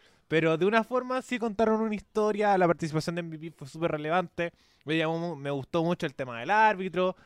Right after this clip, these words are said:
eh, para después decir como, "Puta, si tiene un árbitro afuera, éntralo". <laughs> Eh, entonces creo que hay un montón de como estos factores interesantes que hicieron que este combate fuera entretenido.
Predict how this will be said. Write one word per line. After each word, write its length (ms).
eh, 800
para 120
después 260
decir 240
como, 840
"Puta, 180
si 120
tiene 140
un 60
árbitro 280
afuera, 440
éntralo". 400
<laughs> 200
Eh, 840
entonces 400
creo 300
que 180
hay 220
un 200
montón 360
de 100
como 180
estos 220
factores 380
interesantes 680
que 140
hicieron 380
que 80
este 140
combate 260
fuera 180
entretenido. 540